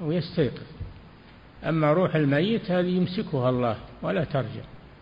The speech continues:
اختلاط أرواح ال-، الأموات و-، وأرواح ال-، النائمين هذا في النوم،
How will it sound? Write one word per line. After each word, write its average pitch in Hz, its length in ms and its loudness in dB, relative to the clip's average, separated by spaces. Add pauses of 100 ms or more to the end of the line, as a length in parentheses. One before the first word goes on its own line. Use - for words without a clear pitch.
(760)
اختلاط 175 580 4
أرواح 151 440 4
ال-، 131 340 2
الأموات 143 920 0
و-، 139 40 -4
وأرواح 135 800 0
ال-، 131 200 -2
النائمين 143 920 0
هذا 202 280 0
في 151 100 -2
النوم، 147 360 2